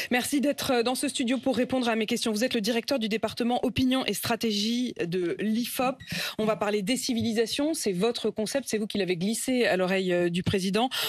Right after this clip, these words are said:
On va parler ensauvagement. Le mot a été prononcé notamment par le ministre de l'Intérieur, euh, cette semaine. Euh, vous venez d'écrire La France d'après, tableau politique. Donc on va aussi en voir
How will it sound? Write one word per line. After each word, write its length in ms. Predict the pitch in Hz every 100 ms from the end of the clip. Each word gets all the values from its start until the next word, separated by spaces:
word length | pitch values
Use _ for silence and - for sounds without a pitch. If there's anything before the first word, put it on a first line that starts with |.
| -
On 60 | 214
va 80 | 214
parler 240 | 208 214
ensauvagement. 600 | 202 220 240 220 196 240
Le 120 | 247
mot 360 | 196 196 220 247
a 100 | -
été 180 | 180 175
prononcé 380 | 196 202 196 -
notamment 320 | 196 190 190
par 140 | 190 190
le 200 | 180 180
ministre 440 | 202 214 214 -
de 80 | 190
l'Intérieur, 500 | 180 180 190 196 185
euh, 140 | 170
cette 220 | 170 196
semaine. 380 | - 202 202 240 - - - -
Euh, 160 | 214 202
vous 140 | 190
venez 220 | 208 226
d'écrire 340 | 226 226 254 233
La 100 | 185
France 380 | - 277 277 214
d'après, 400 | 202 - - 254
tableau 280 | 208 196
politique. 420 | 190 208 202 - 220
Donc 160 | 196
on 80 | 185
va 80 | 180
aussi 220 | 185 -
en 100 | 220
voir 220 | 185 240